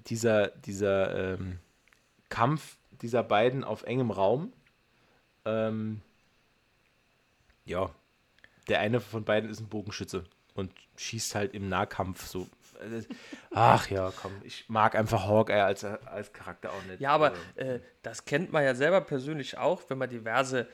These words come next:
Speaker 2: äh, Rollenspiele oder, oder R P Gs, also R P Gs oder, oder so gespielt hat, ne? Und man spielt da den, den, den Fernkämpfer, den Bogenschützen, ne?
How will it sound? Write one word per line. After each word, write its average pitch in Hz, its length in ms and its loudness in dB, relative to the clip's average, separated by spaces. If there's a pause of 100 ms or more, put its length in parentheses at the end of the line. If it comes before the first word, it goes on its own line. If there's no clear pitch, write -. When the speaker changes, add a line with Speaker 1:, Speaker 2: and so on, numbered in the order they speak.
(220)
Speaker 2:
äh, 117 100 -8
Rollenspiele 139 920 2
oder, - 260 -10
oder - 140 -10
R 131 100 -4
P 131 140 -8
Gs, 165 260 -2 (100)
also 120 240 -4
R 107 100 -4
P 127 140 -8
Gs 139 240 -2
oder, 120 260 -4
oder 120 160 -4
so 123 100 -4
gespielt 123 360 -4
hat, 151 160 2 (260)
ne? - 140 -2 (160)
Und 135 140 -6
man 123 80 -4
spielt - 300 -4
da 135 120 4
den, 139 220 0 (100)
den, 123 200 -2
den 123 160 -6
Fernkämpfer, 135 540 -2
den 117 140 -10
Bogenschützen, 156 680 -4
ne? 147 200 -2